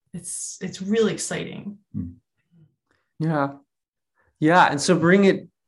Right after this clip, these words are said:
Speaker 3: down to the, like, the more personal level. Do either of you or both of you have any stories of times when you feel like you've experienced God's love from something that he spoke to you through a prophetic message,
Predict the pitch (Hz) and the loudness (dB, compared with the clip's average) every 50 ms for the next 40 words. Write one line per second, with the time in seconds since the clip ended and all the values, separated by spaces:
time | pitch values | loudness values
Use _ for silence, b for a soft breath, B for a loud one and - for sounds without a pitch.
0 | _ _ _ _ _ - 160 160 160 156 160 170 151 147 139 147 143 143 151 143 | _ _ _ _ _ 0 2 2 2 2 2 0 0 0 0 0 -2 -2 -2 -2
1 | 143 143 139 143 - 156 151 151 - 170 147 143 135 139 139 139 135 135 131 123 | -2 -2 -4 -4 -4 -4 -4 -4 -4 -4 -4 -4 -2 -2 -2 -2 -2 -4 -8 -10
2 | 123 127 - _ _ _ _ _ _ _ _ _ _ _ _ - 143 139 135 165 | -12 -14 -18 _ _ _ _ _ _ _ _ _ _ _ _ -18 -12 -6 -2 0
3 | 170 165 139 - - - _ _ _ _ - 165 170 180 185 185 175 170 165 147 | 0 0 0 -4 -8 -12 _ _ _ _ -6 -4 0 2 2 2 4 2 0 0
4 | 143 151 156 160 156 147 - 143 151 147 160 151 156 156 151 147 139 139 151 143 | -2 -2 -2 -2 -2 -2 -2 -4 -6 -6 -8 -8 -8 -6 -6 -6 -4 -2 -2 -2
5 | 147 156 160 156 143 - - - - 151 156 151 151 147 139 143 135 - - - | -2 -2 -4 -6 -6 -8 -10 -10 -6 -4 -2 -2 -2 -2 -4 -8 -12 -14 -14 -8
6 | - 139 139 139 139 139 139 135 139 135 139 135 135 135 135 135 135 135 - _ | -4 -2 -2 -2 -2 -2 -4 -6 -6 -6 -6 -6 -6 -6 -8 -8 -10 -12 -14 _
7 | _ _ _ _ _ _ _ _ _ _ _ - 143 139 - 156 151 143 135 151 | _ _ _ _ _ _ _ _ _ _ _ -10 -4 0 2 4 4 4 2 0
8 | 147 143 139 - - - - 165 160 151 147 139 - - 143 139 147 143 143 139 | -4 -4 -6 -6 -6 -4 -2 0 0 0 0 -2 -6 -8 -4 0 2 2 2 0
9 | 135 - 135 127 131 131 139 151 147 139 131 131 131 135 135 135 - - - 143 | -2 -8 -14 -12 -8 -2 0 2 2 2 2 0 -4 -8 -14 -16 -10 -6 -4 -4
10 | 139 131 131 - - 147 135 147 147 143 - 139 - 147 135 - - - - 151 | -4 -4 -6 -6 -6 -6 -4 -6 -6 -8 -10 -10 -10 -10 -10 -10 -4 0 0 0
11 | 143 147 - - - - - 165 160 160 156 156 156 156 143 123 120 127 131 - | 0 0 -4 -10 -8 -4 -2 0 0 0 0 0 2 4 2 2 0 -4 -8 -12
12 | b b b b b b _ 151 156 147 151 143 135 - 147 147 143 143 143 143 | b b b b b b _ 0 0 0 0 -2 0 0 0 0 2 0 0 0
13 | 139 - 156 143 139 131 131 - - | 0 0 0 0 0 -2 -4 -12 -14